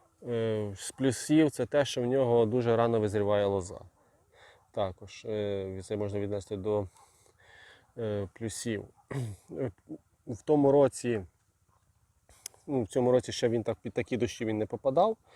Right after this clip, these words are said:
тому що в нас, е, ну, останні два тижні дощу немає. От, е, в тому році він попав під сильні дощі, там практично три тижні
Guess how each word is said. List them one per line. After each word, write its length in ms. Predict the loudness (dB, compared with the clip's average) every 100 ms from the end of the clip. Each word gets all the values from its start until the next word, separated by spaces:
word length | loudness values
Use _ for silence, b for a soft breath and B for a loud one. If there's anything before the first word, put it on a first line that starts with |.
| b b b -2
тому 180 | 0
що 180 | 0 0
в 40 | 4
нас, 440 | 4 4 -2 -2
е, 220 | 0 2
ну, 140 | 0 0
останні 360 | 0 0 0
два 160 | 2 0
тижні 300 | 0 -2 -2
дощу 300 | -4 -6 -4
немає. 440 | -2 0 -2 -4 -16 _ B B B B B B -6
От, 260 | -4 -4
е, 60 | -6
в 80 | -2
тому 260 | 2 6
році 280 | 6 6 2 2 4 2 2 0 0
він 160 | -2 -2
попав 440 | -4 2 4 4
під 160 | 0 -8
сильні 380 | -2 0 0
дощі, 560 | -2 -4 -2 2 4 2
там 640 | -2 -2 -2 -4 -6 -10 -12 -14
практично 460 | -10 -8 -8 -8 -8
три 180 | -6 -4
тижні 520 | 0 0 -2 -10